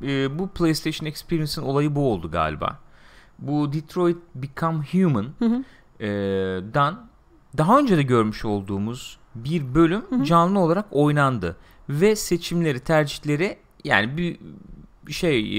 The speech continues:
Speaker 1: e, ne kadar yansıdı bilmiyorum
Speaker 2: Hı hı.
Speaker 1: da izleyiciler yaptı. Hadi şuna bas, buna bas,
Speaker 2: Hı hı.
Speaker 1: şunu seç, bunu seç falan gibisinden. E, ve sekiz on dakika mı? Kaç dakikaydı tam hatırlamıyorum şu anda. E,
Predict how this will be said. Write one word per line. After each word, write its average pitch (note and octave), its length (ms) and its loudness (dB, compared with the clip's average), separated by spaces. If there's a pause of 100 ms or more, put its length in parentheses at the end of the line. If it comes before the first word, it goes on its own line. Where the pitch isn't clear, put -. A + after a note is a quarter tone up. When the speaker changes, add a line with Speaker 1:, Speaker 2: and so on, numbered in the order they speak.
(560)
Speaker 1:
e, A2 60 -4
ne C3+ 80 -2
kadar A#2+ 240 0
yansıdı G#2+ 440 -2
bilmiyorum C3 320 -2
Speaker 2:
Hı - 60 2
hı. - 40 2
Speaker 1:
da B3 40 2
izleyiciler F3 680 4
yaptı. G2 420 0 (320)
Hadi D3+ 180 0
şuna D3 280 -2
bas, A2 260 -2
buna B2+ 220 0
bas, G3 180 2
Speaker 2:
Hı A3 40 0
hı. A3+ 40 0
Speaker 1:
şunu B2+ 200 -4
seç, - 340 -10
bunu A#2 180 -6
seç - 280 -12
falan G#2+ 320 -4
gibisinden. F2 500 -12 (720)
E, B2+ 60 -6 (760)
ve A#3+ 240 -2
sekiz F#3 340 -4
on A3 140 0
dakika B3 240 -2
mı? A#2+ 60 -6
Kaç - 240 -6
dakikaydı A#2+ 340 -6
tam C3+ 140 -8
hatırlamıyorum C3 440 -8
şu A#2+ 140 -10
anda. A#2 300 -10 (600)
E, A2+ 60 -2